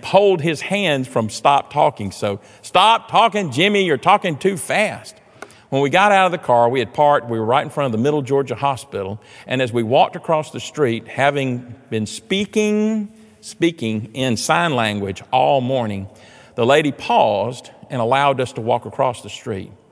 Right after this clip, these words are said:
I looked at her and I simply said, "Thank you." When I did that, she looked at me and said, "You're welcome," and she winked at me.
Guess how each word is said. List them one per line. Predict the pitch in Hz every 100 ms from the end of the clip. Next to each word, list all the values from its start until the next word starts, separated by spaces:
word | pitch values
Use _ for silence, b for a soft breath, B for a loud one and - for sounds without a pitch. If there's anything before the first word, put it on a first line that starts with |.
| B B B
I | 98 104
looked | 135 147
at | 165
her | 139 175 190 190 - -
and | 117
I | 107
simply | 156 160 156
said, | 127 - 95 92 - _ _ _ -
"Thank | 139 139 139 - - -
you." | 104 110 95 85 95 _ b b b b b
When | 120
I | 123
did | 131 208 147
that, | 123 -
she | - 175
looked | 185 175 -
at | 131
me | 151 185 170
and | - 113
said, | - 117 107 104 - B B _ -
"You're | 110 151 185
welcome," | 160 170 190 - 196 165 110
and | 110
she | 107 113
winked | 104 151 202 107
at | 104 92
me. | 92